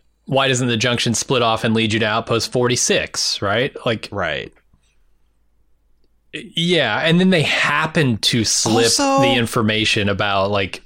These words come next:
Speaker 1: "Oh, yeah, there's a prisoner transfer coming in."
Speaker 2: Also, if I gave you a map of a railroad and one of the depots was your old neighborhood, do you not think you would recognize and be like, "Oh my God, this is our old neighborhood"?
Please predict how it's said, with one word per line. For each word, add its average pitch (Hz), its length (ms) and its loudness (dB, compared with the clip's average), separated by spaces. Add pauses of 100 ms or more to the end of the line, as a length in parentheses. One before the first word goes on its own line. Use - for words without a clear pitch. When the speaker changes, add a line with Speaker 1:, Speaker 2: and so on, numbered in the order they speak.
Speaker 1:
"Oh, 123 240 4
yeah, 113 240 2
there's 107 220 2
a 92 40 -6
prisoner 101 440 -2
transfer 90 440 -4
coming 85 300 -8
in." 82 260 -8 (280)
Speaker 2:
Also, 269 480 2
if 208 180 2
I 240 140 0
gave 240 280 0
you 208 140 2
a 165 60 4
map 131 380 0
of 107 120 -2
a 104 80 0
railroad 85 840 -2 (1500)
and 165 260 2
one 214 160 4
of 233 60 0
the 208 80 0
depots 160 500 0
was 120 160 0
your 147 160 4
old 147 200 2
neighborhood, 151 760 2 (1080)
do 143 120 -2
you 240 200 4
not 285 220 2
think 240 260 -2
you 226 80 -2
would 156 180 0
recognize 190 640 0
and 160 100 -2
be 156 100 2
like, 147 120 2
"Oh 226 140 2
my 196 160 2
God, 117 580 0
this 226 160 0
is 190 140 0
our 143 100 4
old 156 180 2
neighborhood"? 226 600 -2